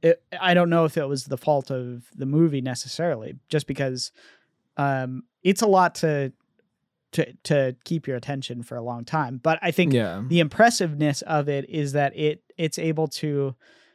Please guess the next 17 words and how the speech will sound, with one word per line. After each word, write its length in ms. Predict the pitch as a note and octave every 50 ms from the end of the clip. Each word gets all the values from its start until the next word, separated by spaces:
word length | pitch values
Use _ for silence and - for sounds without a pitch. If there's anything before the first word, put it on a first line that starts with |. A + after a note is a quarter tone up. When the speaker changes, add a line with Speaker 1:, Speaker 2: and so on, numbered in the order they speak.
| _ _ _ -
Speaker 1:
rebound 760 | D#3+ E3 F3+ F#3 G#3 G#3+ E3 E3+ D#3 D3 C#3+ C#3 C#3 C#3+ -
you 220 | C#3+ C#3 C3+ C3+
and 300 | C3+ - - C#3+ C#3 C#3
bring 260 | B2 D3+ E3 E3+ E3 D#3+
you 100 | D3+ D3
back 320 | C#3 C#3 C3+ C3 B2+ -
into 220 | D3 D3 C#3+ C#3
the 100 | B2 A2+
fold. 440 | G2+ - - C#3+ C3+ A#2 F2+ A2+ - _ -
Like, 200 | - D3 C3 - D3
you're 80 | D3+
never, 460 | D#3 D#3+ F3 F3+ E3+ E3+ D#3 C#3+ C#3 - _ _ _ _
you're 120 | D#3+ E3+
never 360 | F3+ F#3+ G3+ F#3+ F#3+ F3 E3
lacking 480 | D3+ D3 D3 D#3 D3+ D#3 - E3 D#3 D3
attention 560 | C#3+ C3+ - D#3 D3 D3 D3 - - C3 C3 C3
for, 360 | - C3+ C3+ C3+ C3 C3